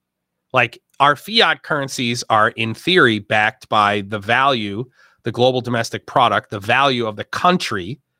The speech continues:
that backs the currency. So in theory, that value is, while abstracted, it is,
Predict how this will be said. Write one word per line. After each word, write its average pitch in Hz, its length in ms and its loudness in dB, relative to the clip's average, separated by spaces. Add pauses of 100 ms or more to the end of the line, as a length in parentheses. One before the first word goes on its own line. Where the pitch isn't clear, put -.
(500)
that 110 340 0 (260)
backs 104 300 -2
the - 80 -4
currency. - 540 0 (960)
So 127 180 2
in 117 140 2
theory, 131 600 2 (220)
that 135 240 0
value 143 460 4
is, 117 540 -2 (100)
while 110 320 4
abstracted, 147 680 -2 (600)
it 117 140 0
is, 113 220 -2